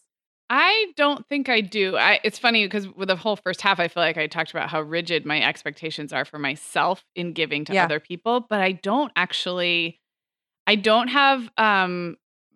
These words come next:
Speaker 1: expectations that are tied up in, like, what I hope to get for certain things.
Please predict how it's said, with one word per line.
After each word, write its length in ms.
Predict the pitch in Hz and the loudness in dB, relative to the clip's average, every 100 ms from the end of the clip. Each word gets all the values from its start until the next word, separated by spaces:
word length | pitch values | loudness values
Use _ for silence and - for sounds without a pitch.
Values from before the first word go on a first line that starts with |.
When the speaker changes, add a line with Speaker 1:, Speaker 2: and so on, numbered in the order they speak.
| _ | _
Speaker 1:
expectations 840 | 196 110 220 208 220 208 - 202 190 | 0 2 -2 -2 2 2 2 -2 0
that 120 | 185 | 2
are 120 | 175 | 2
tied 400 | 170 - 208 190 | 0 0 4 6
up 200 | 180 180 | 4 4
in, 120 | 175 170 | 0 0
like, 200 | 160 170 | -2 2
what 140 | 175 | 2
I 80 | 170 | 2
hope 300 | 151 180 175 | 0 -6 -6
to 100 | - | -6
get 240 | 175 160 - | 0 0 0
for 120 | 165 | -6
certain 380 | - 165 156 165 | -4 -6 -6 -6
things. 420 | 156 156 180 214 | -4 -4 -6 -8